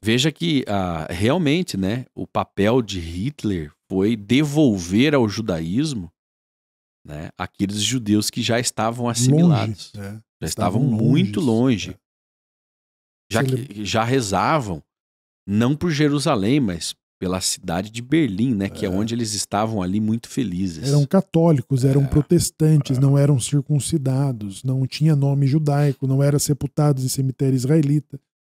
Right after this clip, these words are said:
Speaker 2: Celebravam o Natal e não Hanukkah há gerações. São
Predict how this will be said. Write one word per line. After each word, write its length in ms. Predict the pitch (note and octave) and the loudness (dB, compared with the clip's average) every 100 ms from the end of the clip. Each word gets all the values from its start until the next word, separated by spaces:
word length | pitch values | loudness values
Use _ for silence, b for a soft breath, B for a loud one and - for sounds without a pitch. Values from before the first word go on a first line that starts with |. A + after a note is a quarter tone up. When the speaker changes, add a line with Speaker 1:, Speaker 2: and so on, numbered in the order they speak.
| _ _ _ _ | _ _ _ _
Speaker 2:
Celebravam 600 | - E3+ D#3+ D3+ D#3 D3 | 0 4 4 4 4 6
o 20 | E3+ | 6
Natal 460 | E3+ - D#3+ F3 | 4 4 4 6
e 80 | D#3 | 6
não 200 | D3+ D3+ | 4 4
Hanukkah 720 | C#3 D#3 F3 - E3 G3 A3 - | 4 4 4 4 2 2 -2 2
há 180 | F3 | 6
gerações. 880 | F#3+ F#3 A3+ - F3 A#3+ A3 - - _ _ _ _ - | 6 6 2 0 -4 -4 -6 -8 -14 _ _ _ _ -8
São 260 | - F3 | 0 2